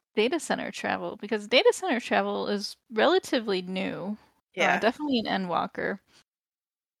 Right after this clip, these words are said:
Speaker 1: And before you would be, you know, just sort of locked either to, like, Primal, Aether, or Crystal. But now with data center travel, LunarCon and all these other, like, player events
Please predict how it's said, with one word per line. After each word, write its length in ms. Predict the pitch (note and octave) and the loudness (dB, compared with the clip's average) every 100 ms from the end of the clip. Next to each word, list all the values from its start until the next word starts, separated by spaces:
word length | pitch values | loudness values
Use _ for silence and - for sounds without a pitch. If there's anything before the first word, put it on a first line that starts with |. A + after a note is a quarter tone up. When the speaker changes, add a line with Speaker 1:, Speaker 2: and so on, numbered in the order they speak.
| _ | _
Speaker 1:
And 720 | - G3+ F#3+ F#3+ F#3+ F#3+ F#3+ G3 | 0 2 4 2 0 -4 -8 -8
before 420 | G#3 - B3+ D4 | -6 -2 0 0
you 400 | B3 G#3 G3 G3+ | -2 -4 -4 -4
would 160 | G3+ | -4
be, 180 | F#3+ G3+ - - | -6 -8 -8 -4
you 120 | G#3 | -4
know, 120 | F#3+ | -2
just 180 | F#3 - | -6 -6
sort 160 | G#3 | -4
of 140 | F#3+ F#3+ | -4 0
locked 340 | G3+ F#3 - | 0 0 -4
either 240 | F#3+ F3+ F3 | -8 -8 -8
to, 60 | |
like, 200 | F3 - | -8 -10
Primal, 580 | - B3 A#3 A3+ A3+ A3 - - _ _ | -2 0 0 -2 -4 -6 -10 -18 _ _
Aether, 420 | A3 A3 A3+ G#3 | -2 0 0 -2
or 40 | G3 | -2
Crystal. 600 | - A3+ - E3 D3 F#3 - - - - | -2 -2 -4 -8 -8 -8 -12 -20 -18 -4
But 140 | G3 | -2
now 420 | G3 G#3+ B3 A3+ | 0 2 2 2
with 220 | F3 G#3+ | -2 -4
data 240 | - A3+ D4+ | 0 0 0
center 280 | - E3+ E3+ | -2 -6 -6
travel, 720 | - F3 E3+ D#3+ D#3 - - - | -4 -2 -2 -6 -8 -10 -14 -10
LunarCon 800 | G#3 A3 B3 C#4+ - F#3+ F3+ F3+ F3+ | -6 -2 -2 -2 -2 0 0 -2 -2
and 280 | F3 F3+ - | -6 -8 -6
all 240 | - F#3+ | 2 2
these 220 | G3 F#3+ | 2 -4
other, 320 | G3 G3 G3 | -4 -4 -4
like, 260 | F3+ E3+ - | -4 -6 -8
player 440 | - G3 F#3+ A3+ G3 | -6 -2 0 2 2
events 520 | E3+ E3 G3 - - | 0 -4 -6 -10 -16